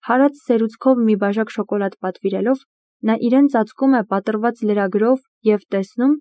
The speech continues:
որ այդ նեղլիկ սենյակում կա էլ ավելի մութ մի անկյուն, որ զբաղեցրել են պատկառելի արտաքինով մի պարոն և կուչ եկած մի հրեա։ Պանիգնացին մտքում վճռում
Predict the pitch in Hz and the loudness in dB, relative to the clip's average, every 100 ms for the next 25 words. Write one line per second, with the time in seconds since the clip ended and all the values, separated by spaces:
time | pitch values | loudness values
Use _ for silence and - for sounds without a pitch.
0 | _ _ _ _ _ 214 240 247 240 233 | _ _ _ _ _ 0 2 2 0 -2
1 | 233 240 233 - 196 190 190 277 277 277 | 0 -2 -4 -6 -4 -4 -2 0 0 0
2 | 214 220 _ - 254 254 196 185 180 185 | -2 -2 _ -2 0 2 0 0 0 0
3 | 180 180 - 196 196 208 208 180 190 _ | -2 -6 -6 -4 -2 -2 -2 -4 -6 _
4 | _ _ _ _ _ _ - 240 226 - | _ _ _ _ _ _ -2 0 0 -2
5 | 214 214 208 - 254 277 269 214 208 - | -2 -2 -4 -2 2 4 4 2 -2 -2
6 | 208 214 233 190 202 185 - 208 185 196 | 0 2 2 0 -2 -6 -2 -4 -2 -2
7 | 190 190 190 208 285 302 _ _ 208 208 | -2 -2 -2 0 0 -2 _ _ -2 -2
8 | - 269 269 208 190 190 196 214 196 202 | 0 -4 -2 -2 0 -4 -2 -2 -2 -4
9 | 180 - _ _ _ _ _ _ _ _ | -6 -10 _ _ _ _ _ _ _ _
10 | _ - 254 277 277 320 - 220 214 214 | _ 0 4 4 6 2 2 2 2 0
11 | - 277 233 226 220 220 262 | 2 4 2 0 0 2 4